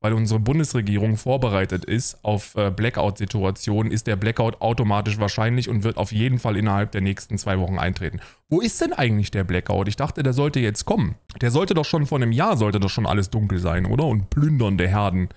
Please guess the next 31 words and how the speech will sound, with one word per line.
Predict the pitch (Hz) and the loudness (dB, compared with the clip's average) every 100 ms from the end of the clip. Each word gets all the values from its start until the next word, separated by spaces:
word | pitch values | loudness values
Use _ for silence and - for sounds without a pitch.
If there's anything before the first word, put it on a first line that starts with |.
| - _ _ | -16 _ _
von | - 110 | -4 0
Ausländern | 107 120 - 92 90 92 | 2 0 0 0 2 0
über | 92 95 | 0 -2
die | 98 | -2
Straßen, | - - 98 - 87 | -2 -2 -2 -2 -4
über | 107 107 | 0 0
die | 104 107 | 2 0
Straßen | - 98 98 98 | -2 -2 0 -2
ziehen. | - 98 92 - | -4 -6 -8 -2
Der | 120 | -2
kommt | 120 208 294 - | 2 0 0 -4
noch, | 90 120 - | -2 -2 -2
ja. | 101 95 - - _ _ _ - | -2 0 -2 -8 _ _ _ -4
Ich | 107 | 0
hoffe | 226 - 202 | 2 2 2
nur, | 202 | 2
der | 190 | 2
kommt | 196 180 | 0 0
nicht | 160 - | -2 0
zeitgleich | 175 180 190 170 | 0 0 2 2
mit | 165 165 | 2 2
dem | 147 | 2
russischen | 147 226 165 143 | 2 0 0 0
Cyberangriff. | 123 175 180 110 76 90 87 90 - - _ _ _ | 0 2 2 2 2 0 0 -2 -4 -14 _ _ _
Weil | 117 | 0
dann | 120 196 | 2 2
wären | 180 170 | 2 2
wir | 135 | 2
ja | 120 123 | 2 2
wirklich | 190 98 - | 0 -2 -2
gefickt. | 90 - 95 - | -4 -4 -6 -10